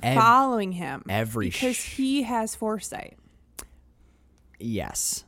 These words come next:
Speaker 1: I, yeah, I wasn't sure how to unpack that. So that's why I
Speaker 2: Mm-hmm.
Speaker 1: wanted to bring this up to you, because one of the things that I think is interesting is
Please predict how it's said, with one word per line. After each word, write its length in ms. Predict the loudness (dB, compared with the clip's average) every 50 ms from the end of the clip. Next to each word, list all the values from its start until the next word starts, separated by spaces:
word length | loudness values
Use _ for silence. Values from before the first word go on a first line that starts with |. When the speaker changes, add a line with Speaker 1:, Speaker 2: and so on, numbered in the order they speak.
| _ _ -4
Speaker 1:
I, 540 | -2 0 0 0 0 0 -2 -2 -4 -6 -6 -6
yeah, 340 | -2 0 2 4 4 4 4
I 120 | 4 4
wasn't 300 | 6 6 6 6 4 2
sure 140 | 2 4 4
how 100 | 4 6
to 80 | 4 4
unpack 360 | 2 2 2 2 2 2 0
that. 200 | -2 -6 -4 -4
So 120 | -2 0
that's 160 | 2 4 4 6
why 60 | 6
I 20 |
Speaker 2:
Mm-hmm. 80 | 6 6
Speaker 1:
wanted 180 | 4 4 2
to 60 | 0 0
bring 180 | 0 0 0
this 140 | 0 0 0
up 160 | -2 -2 -2 -4
to 80 | -6
you, 80 | -6 -4
because 300 | -4 -4 -2 -2 0 0
one 160 | 2 2 2
of 60 | 2
the 60 | 2
things 260 | 0 0 0 0 0 -2
that 100 | 0 0
I 120 | 0 0
think 240 | 0 -2 -2 -2 -2
is 280 | -2 -4 -4 -6 -10 -6 -4
interesting 600 | -2 -2 -2 -2 -4 -4 -4 -4 -4 -4 -4 -6 -6
is 360 | -4 -2 -2 -2 -2 -4